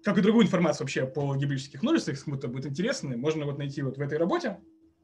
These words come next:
которую я привёл здесь, и ссылочка тоже. Это, это, в принципе, учебная работа.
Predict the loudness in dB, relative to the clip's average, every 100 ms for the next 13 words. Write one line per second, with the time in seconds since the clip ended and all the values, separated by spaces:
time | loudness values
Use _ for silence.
0 | _ -20 _ _ -12 -6 -2 -2 -4 -4
1 | -4 -4 -6 -10 -10 -8 -8 -8 -12 -12
2 | -14 -10 -6 -6 -4 -4 -4 -2 -2 -2
3 | -2 0 0 0 -2 -4 -8 -10